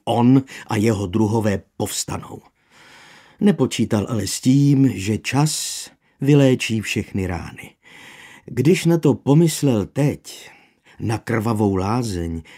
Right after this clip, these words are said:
na zničení Pinoků a jejich pánů, jako by listoval v zašlé středoškolské ročence a narazil na shrnutí svých chlapeckých snů.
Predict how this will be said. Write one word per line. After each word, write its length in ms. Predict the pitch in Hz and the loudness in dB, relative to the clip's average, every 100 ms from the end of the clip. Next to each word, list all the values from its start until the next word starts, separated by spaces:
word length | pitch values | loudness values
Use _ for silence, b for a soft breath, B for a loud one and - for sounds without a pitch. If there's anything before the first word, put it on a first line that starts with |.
| B | B
na 160 | 101 104 | -6 -4
zničení 640 | 90 101 98 - 104 98 | -4 -4 -4 -4 -2 -2
Pinoků 800 | - 110 104 104 - 107 104 107 B - | -2 -2 0 0 -2 -6 -4 -4 B -10
a 80 | 107 | -4
jejich 360 | 101 92 78 | -2 -2 -6
pánů, 720 | - 107 104 107 110 110 110 98 B B B B B - | -4 -2 0 2 2 2 0 -4 B B B B B -2
jako 260 | 131 135 165 | 0 2 4
by 140 | 135 | 6
listoval 600 | 110 127 - 143 139 120 | 4 2 -2 0 2 0
v 60 | 90 | -2
zašlé 540 | 92 117 - 123 113 | -4 -4 -2 0 -2
středoškolské 1000 | - - - 113 113 - 117 113 - 95 | -4 -6 -4 -2 -2 -2 -4 -2 -4 -4
ročence 680 | 90 110 113 110 - 117 104 B B B B | -2 -4 -4 -6 -4 -6 -6 B B B B
a 100 | - | -2
narazil 640 | 107 131 170 160 156 160 117 | 2 6 6 6 6 6 6
na 140 | 117 | 2
shrnutí 640 | 135 - 139 143 139 139 135 | -2 -2 2 2 2 0 -2
svých 500 | - 113 113 - - | -4 -6 -6 -8 -14
chlapeckých 800 | - 113 120 120 - - 101 98 | -8 -6 -4 -6 -6 -8 -8 -8
snů. 400 | - 87 82 | -10 -8 -8